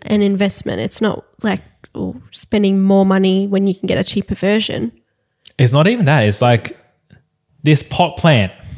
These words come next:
Speaker 2: Do you need that to survive? Like, why do you even have that, right?
Speaker 1: <laughs>
Speaker 2: Oh, is
Speaker 1: Groot.
Speaker 2: it, is Groot dying? Oh, I think I need to water him. Oh,
Speaker 1: He
Speaker 2: yeah,
Speaker 1: may
Speaker 2: he
Speaker 1: need a
Speaker 2: needs a
Speaker 1: water.
Speaker 2: water. Yeah, damn.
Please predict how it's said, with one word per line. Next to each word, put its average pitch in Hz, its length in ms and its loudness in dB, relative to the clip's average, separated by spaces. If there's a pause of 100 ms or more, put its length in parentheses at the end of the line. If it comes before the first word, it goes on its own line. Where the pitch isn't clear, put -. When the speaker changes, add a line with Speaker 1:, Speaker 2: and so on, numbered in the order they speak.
(460)
Speaker 2:
Do 143 80 4
you 165 160 6
need 151 260 4
that 165 140 4
to 165 60 -2
survive? 139 540 2
Like, 139 200 4
why 131 200 4
do 151 60 2
you 151 140 4
even 139 200 2
have 143 240 2
that, 101 200 2
right? 151 360 0
Speaker 1:
<laughs> 339 500 2 (460)
Speaker 2:
Oh, - 240 2
is 196 120 2
Speaker 1:
Groot. 240 140 -2
Speaker 2:
it, 175 40 -6
is 208 160 -6
Groot 233 320 -8
dying? 254 540 -4 (500)
Oh, 208 320 -6 (260)
I 185 60 -6
think 269 160 -10
I 320 60 -4
need 247 100 -8
to 175 80 -4
water 139 320 -4
him. 233 420 -10 (840)
Oh, 139 80 -8
Speaker 1:
He 247 80 0
Speaker 2:
yeah, 240 60 4
Speaker 1:
may 233 100 2
Speaker 2:
he 220 60 2
Speaker 1:
need 220 180 4
a 208 40 6
Speaker 2:
needs 202 100 4
a - 20 4
Speaker 1:
water. 202 280 4
Speaker 2:
water. 113 300 -4
Yeah, 120 240 -12
damn. 139 300 -18